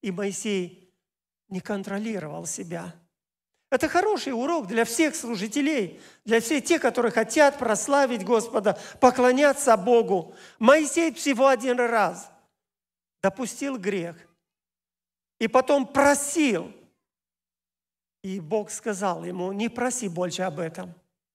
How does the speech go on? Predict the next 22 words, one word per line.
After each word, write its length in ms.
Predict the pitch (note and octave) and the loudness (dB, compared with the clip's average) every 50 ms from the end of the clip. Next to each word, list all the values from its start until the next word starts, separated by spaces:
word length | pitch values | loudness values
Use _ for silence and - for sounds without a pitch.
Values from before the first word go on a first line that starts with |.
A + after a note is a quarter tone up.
| _ _ _ _ _ _ _ | _ _ _ _ _ _ _
Все, 180 | _ - B3+ B3 | _ -2 -2 -2
что 220 | - - - A3 | -2 -2 -4 -4
хочешь, 560 | A3 - A#3+ G#3 E3 - - F3+ E3+ D#3+ - _ _ _ _ _ _ _ _ _ - | -4 -2 -2 -2 -2 -2 -6 -12 -12 -14 -16 _ _ _ _ _ _ _ _ _ -4
могу 260 | F#3+ G3 G3 G#3 A#3+ | -4 -4 -4 -4 -8
по-, 100 | - C4 | -10 -10
тебя 240 | - - C4+ A3+ G#3+ | -8 -2 -2 -2 0
поднять 640 | A3 A#3 A3 F#3+ E3+ G3+ A#3 A3+ A3+ A#3 A#3 - - | 0 -2 -4 -4 -4 -4 -2 -2 -2 -2 -4 -10 -10
на 200 | A#3+ A3 G3 G3+ | -6 -4 -4 -4
эту 180 | G#3 - - G#3 | -4 -6 -8 -8
высокую 520 | F3 G#3 - - B3 A3+ A#3+ B3 A#3+ G3+ | -8 -6 -4 -2 -2 -2 -2 -6 -8 -8
скалу, 400 | D#3+ - - A3+ G#3+ G#3 A3+ A3+ | -8 -6 -4 -2 -2 -2 -2 -4
показать 640 | G#3 A3+ G#3+ G#3 C4 A#3+ F#3+ E3+ A3 A#3+ C#4 C4+ - | -2 -2 0 4 4 4 4 6 4 4 4 2 -4
тебе, 360 | C4+ B3+ G3 A3+ G#3+ F#3+ F3+ - - _ _ _ _ _ - | -10 -6 -4 -2 -2 -4 -4 -8 -20 _ _ _ _ _ -2
но 140 | G3+ G#3 G3 | -2 -2 0
ты 180 | G#3 - C4 | 0 -2 -4
туда 400 | C4 C4 C#4 C#4 F#3+ G#3 A3 G#3+ | -4 -4 -8 -6 0 0 0 0
не 340 | G#3+ G#3+ F#3 F#3+ F#3 G3+ G3+ | 0 -2 -4 -2 0 0 0
войдешь, 640 | E3 F3+ G#3 G#3+ G3+ E3 E3 F3+ E3 E3 - - - - _ _ _ _ _ _ _ _ _ - | 0 -2 -4 -4 -4 -4 -2 -2 -2 -2 -6 -10 -18 -20 _ _ _ _ _ _ _ _ _ -12
потому 340 | F#3+ F3 - G3+ G3 F#3 F#3 | -10 -8 -6 -6 -6 -6 -8
что 140 | - - | -8 -10
я 260 | G#3+ F3+ F3 G3 F3+ F3 | -10 -6 -6 -6 -6 -6
сказал». 680 | F3 - - - F#3 E3+ F3 F3 - G3 F#3 - _ | -8 -10 -10 -10 -10 -10 -10 -10 -12 -12 -16 -20 _